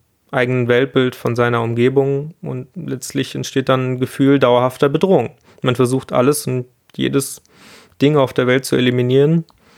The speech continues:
was einen potenziell bedrohen könnte. Aber wir werden immer uns mit Dingen konfrontieren müssen in unserem Leben, die uns potenziell Angst machen. Wir können die Einstellung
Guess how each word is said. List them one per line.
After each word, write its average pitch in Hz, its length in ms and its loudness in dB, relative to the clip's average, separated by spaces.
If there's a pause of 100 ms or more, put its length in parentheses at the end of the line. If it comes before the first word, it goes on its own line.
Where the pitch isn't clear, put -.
(640)
was - 200 -2
einen 131 180 0
potenziell 117 440 0
bedrohen 160 300 2
könnte. 139 340 -6 (2250)
Aber - 300 -2 (500)
wir 123 140 0
werden 117 200 2
immer 170 220 4
uns - 240 -4
mit 123 160 -2
Dingen 120 180 0
konfrontieren 120 600 -2
müssen 117 200 -2
in 117 60 -2
unserem 117 280 0
Leben, 117 300 0
die 117 240 -4 (140)
uns 131 160 -8
potenziell 117 420 0
Angst 117 280 -4
machen. 120 220 -4
Wir 120 80 -4
können 120 280 -4 (580)
die - 80 0
Einstellung 117 640 0